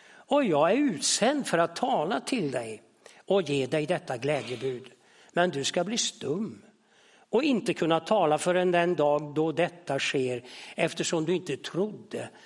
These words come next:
på mina ord som skall gå i uppfyllelse när tiden är inne." Och så hoppar vi till den femtiosjunde versen. Men för Elisabet var tiden inne att föda. Hon födde en son.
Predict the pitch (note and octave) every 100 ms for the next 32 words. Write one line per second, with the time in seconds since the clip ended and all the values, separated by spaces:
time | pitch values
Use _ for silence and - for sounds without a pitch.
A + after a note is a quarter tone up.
0 | - C#3+ C3+ C3 C#3+ - C3+ A#2 A#2+ -
1 | C#3 B2+ - D3 D#3+ F#3 F3+ C#3 C3 C3
2 | C#3+ D3 - C3+ A#2+ A#2 A#2+ - B2+ C3
3 | - E2+ C#2+ C#3 C3+ D3 D#2+ - _ _
4 | _ - - - - - A3+ G3 F#3+ D3+
5 | D3+ D3+ - C#3+ C#3+ - D#3+ - C#3 -
6 | E3+ A#2+ B2 A#2+ A2 - - - _ _
7 | _ _ - - - - - - A3+ C4
8 | - B3 B3+ C4+ F#3 - D#3+ E3+ - G3
9 | - C#3 C#3 C#3+ E3+ C#3 C#3+ - F#3 E3
10 | D#3 E3 D#3+ F#3 E3+ F3+ F3 F3 F#3+ A3